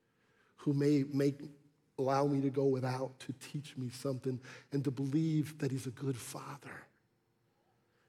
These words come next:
And I was talking to another woman who told me where her dad abandoned her when she was little. And then two marriages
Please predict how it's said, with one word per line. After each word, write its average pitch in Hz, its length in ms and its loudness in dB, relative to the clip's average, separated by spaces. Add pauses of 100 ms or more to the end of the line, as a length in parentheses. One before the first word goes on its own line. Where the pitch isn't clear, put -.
(120)
And 135 60 2
I - 20 4
was 147 100 0
talking 170 320 6
to 160 140 6
another 165 320 8
woman 151 460 4 (1500)
who 156 100 4
told 156 240 4
me 160 60 8
where 151 160 6
her 160 220 6
dad 143 380 2
abandoned 151 440 6
her 175 200 2
when 143 200 4
she 165 240 -2
was 135 200 0
little. 131 340 -2 (1400)
And 139 100 2
then 160 260 6
two 175 300 4
marriages 160 840 4